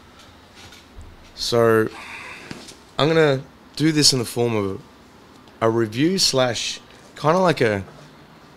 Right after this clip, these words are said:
call to action or a slash commentary on the reception of the sequel,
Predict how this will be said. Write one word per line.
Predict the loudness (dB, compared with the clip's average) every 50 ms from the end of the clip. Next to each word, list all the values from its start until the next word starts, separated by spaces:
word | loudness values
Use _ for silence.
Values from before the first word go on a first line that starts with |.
| -20 -20 -20 -20 -20 -20 -20 -20 -20 -20 -20 -20 -20 -20 -20 -20 -20 -20 -20 -20 -20 -18 -16 -14 -14 -14 -16 -20 -20 -20 -20 -20 -20 -20 -20 -20 -20 -20 -20 -20 -20 -20 -20 -20 -20 -20 -20 -20 -20 -20 -20 -16 -10 -2 2
call | 2 2 2 2
to | -2 -2 -4 -4 -4
action | -4 -8 -6 -6 -4 -2 -2 -2 -2 -4 -6 -6 -2
or | 0 2 2 4 2 2 0 0
a | 0 2 4 4 4 4 2 0
slash | 0 0 -2 0 0 0 0 0 0 -2 -4 -4 -6 -8 -14 -20 -20 -20 -20 -20 -20 -20 -20 -20 -20 -20 -20 -20 -20 -20 -20 -20 -20 -20 -20 -20 -20 -20 -16 -10
commentary | -4 -2 0 0 0 0 -2 -2 0 0 2 2 2 2 0 -2
on | -4 -4 -4 -2 -2 -2 -2 -4 -4 -6 -8 -14 -20 -20 -16 -10
the | -10 -8
reception | -4 -4 -2 -2 -2 -2 -2 0 0 0 2 2 0 0 0 -4 -4 -2 -2 -4 -4
of | -6 -4 -2 0 0 0 -2 -4 -8 -16 -20 -20 -12 -6
the | -4
sequel, | -2 -2 0 0 -2 -4 -6 -6 -10 -10 -10 -10 -12